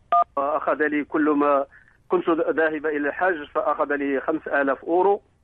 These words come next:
وقال لي: 'أنت ليست، لا، وجهك ليس وجه الحج'". فقلت لها: "عندما أرجع إن شاء الله، آه،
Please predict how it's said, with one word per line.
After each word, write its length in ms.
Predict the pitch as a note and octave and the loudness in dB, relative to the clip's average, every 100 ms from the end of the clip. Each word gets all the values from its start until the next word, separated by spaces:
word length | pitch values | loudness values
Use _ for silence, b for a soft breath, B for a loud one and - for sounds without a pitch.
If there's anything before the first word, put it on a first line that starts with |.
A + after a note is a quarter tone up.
| _ _ - | _ _ -4
وقال 420 | B2+ E3 D#3 D3 | -2 0 0 0
لي: 120 | D3 | -4
'أنت 200 | D3+ C#3 | -8 -8
ليست، 460 | C#3+ D3+ - C3+ - | -6 -6 -4 -8 -6
لا، 360 | D3 C#3+ C#3 | -2 0 -2
وجهك 420 | C3+ D#3+ C3+ D3 D3+ | 0 -2 -2 -4 -2
ليس 260 | C#3 C3 | 0 0
وجه 300 | A#2+ B2 A#2+ | -2 -2 -2
الحج'". 360 | A#2+ - G#3 C4 _ _ _ _ - | -2 0 -2 -2 _ _ _ _ -6
فقلت 260 | C3 D3 | -2 0
لها: 420 | D#3 C#3 B2+ D#3 - _ _ _ - | 0 2 4 2 -2 _ _ _ -4
"عندما 400 | C#3+ F#3 E3+ E3+ | 0 2 2 2
أرجع 280 | C#3+ B2+ C#3 | -2 0 0
إن 100 | C3+ | 0
شاء 260 | - E3 D3 | 0 -2 -2
الله، 360 | C3+ D3 F#3 - _ _ - _ _ _ _ _ _ _ _ _ _ _ _ _ _ - | -2 0 0 -2 _ _ -20 _ _ _ _ _ _ _ _ _ _ _ _ _ _ -4
آه، 420 | D#3 D#3 D3 E3 | 2 2 2 -4